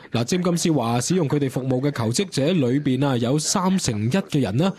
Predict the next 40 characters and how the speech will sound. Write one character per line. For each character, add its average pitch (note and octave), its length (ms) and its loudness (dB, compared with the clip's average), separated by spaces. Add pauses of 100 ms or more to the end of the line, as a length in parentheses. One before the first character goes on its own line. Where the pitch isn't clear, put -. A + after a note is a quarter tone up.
(160)
係 D#3 160 2
嚟 A#2+ 160 0
自 D3 160 0
多 G3+ 240 0
元 A#2 160 -2
文 G2 160 -2
化 A#2+ 180 -2
背 A#2 220 -2
景 A2+ 240 0
㗎， B2+ 300 0
亦 A#2+ 180 -2
有 C#3 100 2
二 A#2 260 0
成 G2+ 240 -2
九 F#2+ 100 -2 (120)
嘅 D3+ 160 0
人 F#2+ 120 -4
係 G#2 260 -2
身 F#3 160 0
體 B2 260 0
呢， D#3+ 120 2
有 A#2+ 160 0
某 A2+ 220 0
啲 D#3+ 140 -2
嘅 C#3+ 80 0
殘 G2 300 -4
疾 A2+ 100 -2
啦， D3+ 180 0 (360)
亦 D#3+ 80 0
都 B3+ 140 2
有 D#3 160 2
百 D3+ 200 -4
分 C3 220 -2
之 G3+ 220 0
八 - 140 -12 (120)
點 A2+ 140 0
二 E3 40 4
嘅 A#2+ 220 0
人 F#2+ 160 -2
呢， C#3+ 120 2